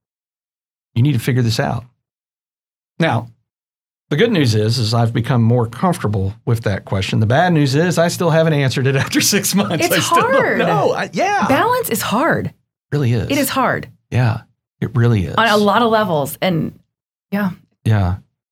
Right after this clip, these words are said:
Speaker 1: I'm a, and, and, and, and I'm a, and I'm gonna ask you if you're the same way as,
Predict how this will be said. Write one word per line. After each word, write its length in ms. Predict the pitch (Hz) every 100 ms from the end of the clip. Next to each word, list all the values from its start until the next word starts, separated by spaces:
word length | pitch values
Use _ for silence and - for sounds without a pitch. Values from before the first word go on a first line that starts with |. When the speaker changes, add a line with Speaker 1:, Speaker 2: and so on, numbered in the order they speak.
| _ -
Speaker 1:
I'm 160 | 160
a, 140 | 175 - - _ _ _ _ _ -
and, 340 | 147 135 117
and, 160 | 139 135
and, 180 | 135 131
and 100 | 135
I'm 100 | 131
a, 100 | 120 117 - - - _ _
and 100 | 123
I'm 80 | 131
gonna 140 | 139 135
ask 240 | 127 120
you 60 | 120
if 100 | 117
you're 120 | 123
the 80 | 107
same 200 | 123 107
way 140 | 107
as, 120 | 95